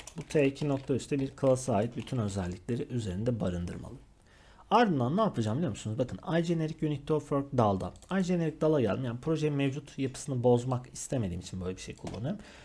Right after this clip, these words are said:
Şunları geldim olduğu gibi kopyaladım. Bu kopyaladığım değerleri geldim buraya yapıştırdım. Buraya kadar hiçbir problem yok. Şimdi buna ek olarak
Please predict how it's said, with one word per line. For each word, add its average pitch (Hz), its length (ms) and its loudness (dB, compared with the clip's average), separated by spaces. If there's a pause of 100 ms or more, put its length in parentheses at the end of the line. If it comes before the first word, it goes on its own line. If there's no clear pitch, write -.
(220)
Şunları 190 280 0
geldim 170 320 4
olduğu 156 220 0
gibi 143 200 0
kopyaladım. 143 520 2 (140)
Bu 151 80 -14
kopyaladığım 151 500 4
değerleri 131 360 2
geldim 117 280 2
buraya 120 220 4
yapıştırdım. 107 640 -4 (120)
Buraya 147 200 -2
kadar 123 220 -6
hiçbir 123 340 -6
problem 90 540 -6
yok. 190 140 -4 (480)
Şimdi 147 320 0
buna 180 340 2 (420)
ek 180 220 -2
olarak 104 340 2